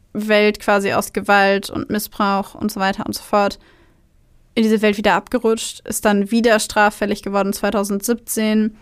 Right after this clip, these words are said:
musste im November zweitausendsiebzehn wieder ins Gefängnis, wurde wieder verurteilt wegen Kinderpornografie und, ähm, er hatte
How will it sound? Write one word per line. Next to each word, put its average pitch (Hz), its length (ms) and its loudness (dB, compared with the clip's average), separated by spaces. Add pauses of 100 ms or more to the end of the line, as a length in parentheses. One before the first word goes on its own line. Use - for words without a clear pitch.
(140)
musste 220 300 -2
im 208 120 -2
November 208 380 0
zweitausendsiebzehn 202 880 -2
wieder 233 400 2
ins - 320 -4
Gefängnis, 214 640 -4
wurde 202 280 -2
wieder 233 240 2
verurteilt - 600 -6
wegen 196 200 -4
Kinderpornografie 226 1120 -2 (640)
und, 208 640 2
ähm, 196 420 -2 (380)
er 202 120 0
hatte 196 280 -2